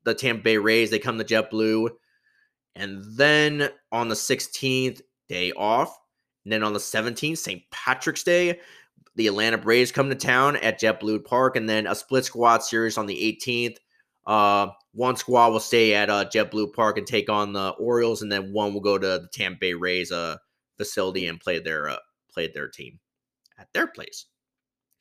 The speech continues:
And then on the nineteenth, we play the Phillies at their place. Oh, and on the twentieth, the Pirates come to our place at JetBlue Park. Oh, we might get to see Colin Holderman, maybe.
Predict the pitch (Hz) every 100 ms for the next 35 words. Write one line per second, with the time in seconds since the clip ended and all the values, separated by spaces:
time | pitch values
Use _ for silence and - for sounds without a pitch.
0 | _ - _ - 117 120 117 113 131 139
1 | - 160 190 208 - - 113 113 - 120
2 | 117 110 123 123 127 98 - 107 113 147
3 | 160 - - 113 220 226 151 127 113 104
4 | - 110 120 156 196 262 - _ _ 92
5 | - - 110 190 196 - 117 101 92 87
6 | 82 - 87 101 - - 85 92 - -
7 | 92 - 87 - - - - 320 180 101
8 | 170 339 175 160 - 135 131 127 156 349
9 | 339 107 85 71 -